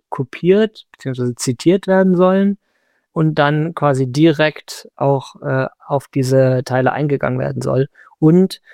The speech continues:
dass auch Lösungsvorschläge gemacht werden sollen. Das passiert manchmal,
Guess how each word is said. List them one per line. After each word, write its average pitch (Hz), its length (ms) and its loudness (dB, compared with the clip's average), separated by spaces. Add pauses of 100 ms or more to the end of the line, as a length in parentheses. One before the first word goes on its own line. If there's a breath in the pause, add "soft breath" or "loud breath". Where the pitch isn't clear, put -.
(120 soft breath)
dass 147 200 -4
auch 156 340 -2 (100)
Lösungsvorschläge 123 1120 -2 (220)
gemacht 143 300 -8
werden - 220 -4
sollen. - 240 -8 (460)
Das - 440 -2
passiert - 460 -2
manchmal, 165 1120 0